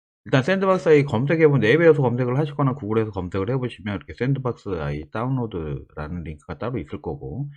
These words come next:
여기에서 그냥 무료 다운로드 받으셔서 설치하시면 됩니다. 설치 부분은 뭐 어렵거나 복잡한 부분이 없기 때문에 따로 뭐 자세히 설명드릴 건 없고요.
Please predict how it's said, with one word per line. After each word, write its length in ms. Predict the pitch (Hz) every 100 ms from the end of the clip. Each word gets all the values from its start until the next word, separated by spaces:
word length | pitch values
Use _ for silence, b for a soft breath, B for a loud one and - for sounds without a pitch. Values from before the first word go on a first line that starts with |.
| B _ _ _ -
여기에서 240 | 95 113 117
그냥 240 | 107 90
무료 220 | 110 127
다운로드 400 | 127 139 139 117
받으셔서 680 | - 82 113 117 85 71 104 -
설치하시면 640 | 135 143 120 - 107 95
됩니다. 200 | 135 -
설치 380 | 135 147 160 147
부분은 400 | 135 120 113 113
뭐 340 | 95 87 76
어렵거나 420 | 87 104 - 107 -
복잡한 960 | - 101 107 101 - _ - 127 117
부분이 260 | 85 - 95
없기 260 | 71 -
때문에 460 | - 87 71 69 147 147 _ _ B B B _
따로 220 | 117 113
뭐 320 | 67 73 71 71
자세히 360 | - 78 113
설명드릴 460 | 101 135 123 107 -
건 140 | 117
없고요. 420 | 92 - 143 143